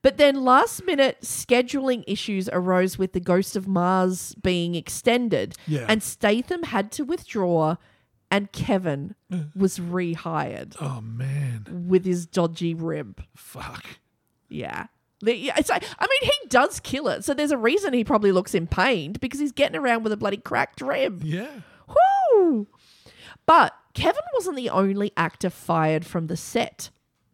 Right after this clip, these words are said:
Speaker 1: Sam the dog,
Speaker 2: <laughs> Good.
Speaker 1: found at the Harm House, was actually the second casting choice after the original dog was let loose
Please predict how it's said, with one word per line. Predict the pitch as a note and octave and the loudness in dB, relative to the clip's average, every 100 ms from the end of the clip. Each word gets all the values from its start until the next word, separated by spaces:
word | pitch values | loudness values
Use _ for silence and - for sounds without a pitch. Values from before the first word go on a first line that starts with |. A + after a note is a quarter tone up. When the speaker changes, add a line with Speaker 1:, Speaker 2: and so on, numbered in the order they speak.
| _ _ _ _ _ _ _ _ _ | _ _ _ _ _ _ _ _ _
Speaker 1:
Sam | - F4+ F#4+ G4+ | -2 2 2 0
the | D#4+ | -2
dog, | G#3+ B2 - _ _ _ _ - - | -2 -2 -8 _ _ _ _ -20 -6
Speaker 2:
<laughs> | A3 G#3+ - F#3+ D#3+ D3+ A#2+ | -4 0 0 2 2 0 -4
Good. | F3 D#3+ C#3 - _ - | -4 -4 -4 -8 _ -20
Speaker 1:
found | _ - D#4 F#4+ C#5+ D#5 | _ 4 6 6 4 0
at | |
the | - D#4+ | 0 2
Harm | C4 D4+ F#4+ | 6 6 6
House, | G#3 F3+ - - | 4 2 -2 -20
was | B3+ D4 D5 D5+ - | -4 4 6 6 2
actually | D4+ A4+ - - G#4 F#3+ F#3 | 4 2 2 -4 2 2 2
the | F4 | -2
second | - - C4 A#3+ C#4+ C4+ C4+ | -4 0 2 2 0 -2 -6
casting | - D4 A4 - - D4+ | -2 2 2 0 -4 -6
choice | B3+ - F3+ C3+ G#4 - - - - - - _ - | -6 -2 0 2 0 -4 -14 -18 -20 -20 -20 _ 6
after | E4+ F4 - | 6 6 -2
the | D#4 F4 E4 | -6 -4 -4
original | C#4+ D4+ C5 B4+ C5 G4 A#3+ | -4 0 0 0 -2 0 -2
dog | G3+ E3+ A2 C#4+ - _ _ _ _ _ _ _ _ F4 | 0 0 0 -2 -8 _ _ _ _ _ _ _ _ 0
was | G#4+ F#4 | 2 2
let | F#4+ G4+ - | 2 2 2
loose | D4+ D4 G4 G#3 F4 - - | -2 0 2 2 -2 -8 -14